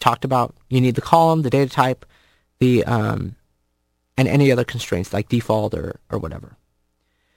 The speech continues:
Um, if you wanna drop a table, or, uh, excuse me, drop a column, you would do alter table, table name, drop, um, and then the column. Or, uh, excuse me, drop column and then column name.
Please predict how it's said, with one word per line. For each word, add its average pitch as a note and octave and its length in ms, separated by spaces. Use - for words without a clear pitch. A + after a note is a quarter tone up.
Um, C3 560
if - 140
you E3+ 60
wanna C3 180
drop B2 320
a - 20
table, G3+ 380
or, C3+ 180
uh, C3+ 120
excuse C3 300
me, A#2+ 80
drop C3+ 200
a - 40
column, E3+ 420
you D3+ 100
would B2+ 80
do C3 120
alter D3+ 340
table, D#3 480
table D3+ 320
name, C3 360
drop, C3+ 580
um, A2+ 440
and C3 120
then B2 120
the A#2+ 60
column. E3+ 460
Or, B2 200
uh, - 80
excuse C#3+ 280
me, A#2 100
drop C#3+ 440
column B2+ 580
and C3 120
then B2 100
column B2+ 420
name. G#2 260